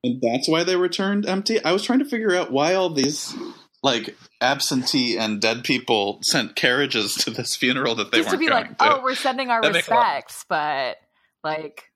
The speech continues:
Speaker 2: we don't actually wanna
Speaker 1: Interesting.
Speaker 2: go."
Speaker 1: You know what? What would be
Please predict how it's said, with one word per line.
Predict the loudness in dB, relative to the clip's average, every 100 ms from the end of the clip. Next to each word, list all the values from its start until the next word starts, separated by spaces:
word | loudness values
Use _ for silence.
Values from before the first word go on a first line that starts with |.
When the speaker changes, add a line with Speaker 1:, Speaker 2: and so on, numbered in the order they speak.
| -14
Speaker 2:
we | -8
don't | -4 -2 -2
actually | -2 -2
wanna |
Speaker 1:
Interesting. | -2 -2 -2 -2
Speaker 2:
go." | -4 -6 -14 -20 _
Speaker 1:
You | -2
know | 0
what? | 0 -4 _ _ _ _ _ _ _
What | 0 0
would | 2 0
be | -2